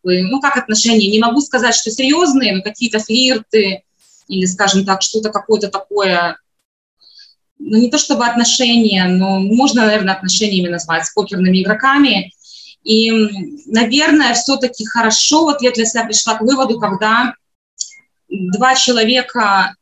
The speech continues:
либо вот конкретно оба прям суперпрофессионала в покере, либо когда всё-таки у них помимо покера есть что-то ещё. Потому что когда,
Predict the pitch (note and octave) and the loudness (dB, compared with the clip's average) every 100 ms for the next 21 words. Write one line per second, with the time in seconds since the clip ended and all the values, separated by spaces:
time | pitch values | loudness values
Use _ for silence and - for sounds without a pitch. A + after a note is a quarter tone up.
0 | _ A3 B3 B3 B3+ A#3 - - B3+ C4 | _ -2 0 2 0 0 -4 -4 -2 0
1 | D4 G#4+ A4+ D4 A3 - - C#4+ A3+ - | 0 0 2 0 0 -6 -4 -2 -2 -2
2 | A3 A3 - C#4+ G#3+ G#3+ G#3 F#3 - F#3 | 0 0 0 -2 -2 -4 -4 -6 -4 0
3 | F3+ D#3+ D3+ _ D#3+ D3+ D#3+ - - _ | 0 0 -4 _ -16 -14 -16 -18 -20 _
4 | _ _ _ - A3 D4+ D#4 D4 A#3 A3+ | _ _ _ -2 2 2 2 0 -2 0
5 | B3 - D4 C#4+ C#4 B3 A#3+ - A#3 C4 | -2 0 0 0 0 2 0 0 0 2
6 | - - D4 C#4 A3+ A3 - - B3+ B3 | 0 -2 -2 0 0 0 0 0 -2 -2
7 | A#3+ A3 - A3 E3 F#3+ _ _ _ _ | -2 0 0 0 -2 -6 _ _ _ _
8 | _ _ _ _ - G3 A#3 B3 C#4+ - | _ _ _ _ -12 -4 0 2 2 0
9 | C4 A#3+ - A#3+ C4 C4+ | -2 -4 -2 0 2 2